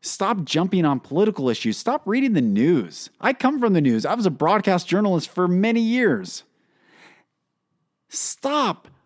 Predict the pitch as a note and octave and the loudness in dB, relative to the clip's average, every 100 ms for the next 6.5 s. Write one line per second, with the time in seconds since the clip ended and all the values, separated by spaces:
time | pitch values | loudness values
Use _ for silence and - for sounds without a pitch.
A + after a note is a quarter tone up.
0 | _ _ _ _ _ _ _ _ - C#4 | _ _ _ _ _ _ _ _ -4 0
1 | D4 B3 F3+ D3 C#3 _ - F3 G#3 G3+ | 2 2 2 0 -4 _ -4 2 4 2
2 | E3 D#3 G3 C4 A3+ C#3+ C3 D#3 E3+ _ | 2 0 0 0 2 2 0 -4 -10 _
3 | _ _ _ _ G3 A3 G#3+ F#3 - A3 | _ _ _ _ -4 0 -2 -4 -8 -2
4 | A#3 C#3+ - - _ _ _ _ - B2 | 0 -2 -6 -20 _ _ _ _ -10 -2
5 | G#3 A3 - _ _ _ - B2+ F3+ G#3 | 0 -2 -6 _ _ _ -8 -4 -2 -2
6 | A3+ A3+ A3+ G#3 A3 | 0 0 -2 -4 -12